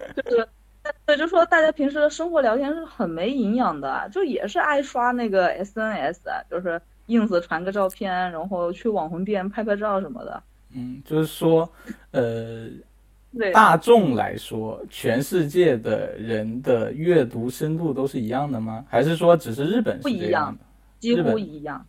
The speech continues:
Speaker 2: 日本？
Speaker 1: 几乎一样，
Speaker 2: 嗯，
Speaker 1: 真的。
Speaker 2: 嗯，嗯，嗯。
Speaker 1: 是，然后相对的说，可能像上次参加那个活动，呃，作者还请来了另外两个年纪稍长的一个爱尔兰、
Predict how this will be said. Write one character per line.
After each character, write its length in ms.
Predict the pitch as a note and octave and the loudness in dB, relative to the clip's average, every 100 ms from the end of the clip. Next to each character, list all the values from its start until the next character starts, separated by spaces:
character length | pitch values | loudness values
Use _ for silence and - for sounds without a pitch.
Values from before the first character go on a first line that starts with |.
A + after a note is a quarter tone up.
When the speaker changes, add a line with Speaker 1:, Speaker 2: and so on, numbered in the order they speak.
| _ | _
Speaker 2:
日 120 | G3+ | -2
本？ 100 | D#3+ | 2
Speaker 1:
几 80 | B2 | 0
乎 20 | |
一 140 | C3 - | -2 -10
样， 80 | B2 | -10
Speaker 2:
嗯， 140 | A2+ | -4
Speaker 1:
真 180 | F#3 F3+ | -2 -2
的。 220 | D#3 B2 - | -4 -6 -10
Speaker 2:
嗯， 120 | A2+ G#2+ | -12 -10
嗯， 0 | |
嗯。 100 | - - _ _ _ - | -12 -18 _ _ _ -2
Speaker 1:
是， 260 | F#3 - - _ _ | -2 -2 -10 _ _
然 220 | - F#3 | -2 4
后 240 | A3+ G#3+ | 6 6
相 320 | G#3+ - D4+ D#4+ | 4 4 2 4
对 160 | F4 | 4
的 100 | A#3 | 6
说， 220 | G#3 G#3 G3+ | 6 6 4
可 160 | G3 | 0
能 240 | D#3+ E3 - | -6 -8 -12
像 240 | - A3 A3 | -6 -2 -2
上 220 | A3+ A3+ | -2 -4
次 100 | A3+ | -6
参 220 | G3 A#3 | -4 -2
加 120 | A#3 | 0
那 120 | A3+ G3+ | -2 -2
个 140 | F3 | -4
活 240 | - C3+ | -4 -6
动， 360 | E3 F3 E3 D#3 - | -2 -2 -4 -8 -8
呃， 180 | E3 E3+ | -8 -4
作 180 | A3+ | -4
者 140 | G#3 D#3 | -2 -4
还 120 | D3+ | -4
请 280 | E3+ - E3 | -8 -10 -8
来 160 | C3+ C#3+ | -6 -4
了 160 | E3+ | -4
另 160 | F3+ A#3+ | -2 -2
外 160 | G3+ | 0
两 200 | E3+ C3+ | -2 -6
个 260 | - C#3+ D3 | -8 -6 -6
年 180 | D3+ D#3 | -8 -8
纪 100 | G3 | -6
稍 200 | G#3 G#3 | -2 0
长 260 | G#3+ D3+ B2 | 0 -4 -6
的 160 | C3+ | -10
一 20 | |
个 120 | D3 D3 | -8 -6
爱 180 | - | -2
尔 80 | F#3 | -2
兰、 160 | D3+ | -2